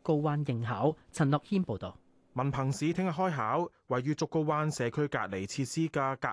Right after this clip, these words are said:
Speaker 2: 離考場已經準備就緒。截至尋日，有四名確診同兩名檢疫考生入住。考室設有台凳同洗手間，亦都設有錄影機作監考用途。考生喺考試期間必須留喺錄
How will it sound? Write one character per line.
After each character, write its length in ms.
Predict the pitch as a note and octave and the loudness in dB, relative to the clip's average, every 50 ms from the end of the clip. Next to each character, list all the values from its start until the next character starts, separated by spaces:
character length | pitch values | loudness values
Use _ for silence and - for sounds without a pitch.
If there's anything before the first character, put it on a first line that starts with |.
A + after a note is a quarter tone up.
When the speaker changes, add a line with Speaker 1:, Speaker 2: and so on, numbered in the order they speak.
| G2 G#2 | -2 -4
Speaker 2:
離 80 | G2 F#2 | -4 -4
考 180 | G#2 A2 C3 D#3+ | -2 -2 -2 -2
場 280 | - D#3 C3 A2 A2 A2+ | -2 -2 -2 -2 -2 -2
已 60 | A#2 | -2
經 220 | - E3 E3+ F3 | -2 -2 -2 0
準 180 | - C3+ B2+ D3 | 0 0 -2 0
備 140 | C#3 C3+ A#2+ | 0 -2 -2
就 180 | - B2 A2 | 0 -2 -2
緒。 420 | A2+ - - A2 A2 A#2+ C#3 C#3+ C3 - _ _ _ _ _ | -2 -2 -2 0 2 2 2 0 0 -4 _ _ _ _ _
截 140 | - F3 D#3+ | -4 -2 0
至 100 | E3+ D#3 | 0 -2
尋 220 | - C3 A#2 B2 | -2 -2 -2 0
日， 240 | C3+ D3 D3 D3+ - - - _ _ - | 0 0 0 -2 -4 -8 -16 _ _ -2
有 160 | C#3 C#3+ D3 | 0 0 0
四 240 | - - E3+ D#3 D3+ | 0 -2 -2 -2 0
名 200 | D3 B2 G#3 G#3+ | 0 0 0 0
確 220 | - - D3 C#3+ | 0 -2 -4 -4
診 240 | - - D3+ F3 G3+ | -2 -2 -2 -2 0
同 220 | - C3+ A2 A2 | 0 -2 0 0
兩 120 | A2+ A#2 C3 | 0 0 0
名 200 | B2+ G#2+ G2 G2 | 0 0 -2 -2
檢 200 | - A#2+ D3+ F3 | -2 -2 0 0
疫 80 | D#3+ | -2
考 240 | - - - A2 A#2+ | -2 -4 -2 -2 -2
生 280 | C3 - D#3+ D#3+ E3 D3+ | -2 0 0 0 0 0
入 80 | C3+ - - | -2 -4 -2
住。 100 | - B2+ A#2+ A#2 A#2+ A#2+ A2+ - _ - - - _ _ | 0 0 2 2 2 2 0 -4 _ -14 -20 -20 _ _
考 200 | - G#2 A#2 C3 | -4 -2 -2 -2
室 140 | - - D3+ | -2 -2 -4
設 280 | - - C3+ G#2 A2 | -4 -4 -4 -2 -2
有 80 | A2 B2 | -2 -2
台 240 | - - A#2 B2 D3 | -2 -2 -2 0 0
凳 220 | - C3+ B2+ C3 | 0 0 -2 -2
同 200 | C3 A2+ G2+ G2 | -2 -2 -2 -4
洗 180 | G#2 - A2+ A#2+ | -2 -2 -4 -2
手 180 | - B2+ B2+ C#3+ | -2 -2 -2 0
間， 380 | E3+ D#3+ E3 E3 E3+ E3 D#3 - - _ | 0 0 0 0 0 -2 -4 -6 -12 _
亦 80 | - D#3 | -6 -4
都 180 | C#3 - G#3 G#3 | 0 0 0 0
設 200 | - - D3+ A#2 | 2 0 -2 0
有 160 | B2+ B2 C3+ | 0 0 2
錄 260 | C#3 C3+ - - - | 2 0 0 -2 -2
影 140 | C3+ C#3+ D#3+ | 0 0 0
機 240 | D#3+ F3+ F3+ F3+ F3+ | 0 2 0 0 0
作 180 | - D#3 C#3 B2+ | 0 -2 -2 -2
監 200 | - D#3+ D3+ D#3 | -2 -2 -2 -2
考 200 | D3 B2 A#2 A#2+ | -2 -2 -2 -2
用 180 | C3 C3 A#2 A#2 | 0 0 0 0
途。 460 | A2 A2+ G2 F#2 F#2 F#2+ F#2+ F#2+ - - _ _ _ _ _ - | 0 -2 -2 0 0 0 -2 -4 -6 -10 _ _ _ _ _ -8
考 200 | - A2 A#2 A#2+ | -4 -2 -2 -2
生 220 | - D3+ D3+ C#3 | -2 -2 -2 0
喺 160 | C3 B2 B2+ | 0 -2 -2
考 140 | B2 G#2+ B2 | -2 -2 -4
試 180 | C3+ - - A#2 | -4 -4 -6 -6
期 160 | - G2+ F#2 | -4 -4 -2
間 380 | - C#3+ C#3+ D3 D#3 D#3 D3+ - - _ - | -2 0 0 0 0 0 -2 -4 -8 _ -4
必 80 | - F#3 | -4 -2
須 200 | F3 - G3 F#3+ | -2 0 0 0
留 180 | F3+ A#2+ G2+ G2+ | 0 0 -2 -2
喺 160 | G#2 A#2 C#3 | -2 0 0
錄 140 | E3 D3+ | 0 0